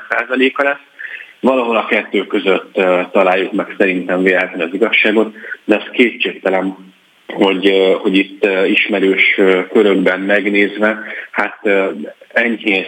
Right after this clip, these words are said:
szólva azt mondom, hogy nem reprezentatív a minta, de, de mindenképpen többen vagyunk, mint huszonöt százalék, akinek emelkedni fog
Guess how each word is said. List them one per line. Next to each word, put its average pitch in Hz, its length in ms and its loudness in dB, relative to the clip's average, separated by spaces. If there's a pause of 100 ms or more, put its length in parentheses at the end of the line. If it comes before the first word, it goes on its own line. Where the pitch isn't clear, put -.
szólva 95 320 2
azt - 160 -12
mondom, 92 320 0
hogy 95 120 4
nem 95 180 4
reprezentatív 90 720 -2
a - 60 2
minta, 123 420 0 (280)
de, 98 360 0
de 104 60 -2
mindenképpen 95 760 0
többen 95 360 0
vagyunk, 92 260 0
mint 92 140 0
huszonöt 92 480 0
százalék, 87 420 0
akinek - 380 -2
emelkedni - 640 -4
fog - 180 -6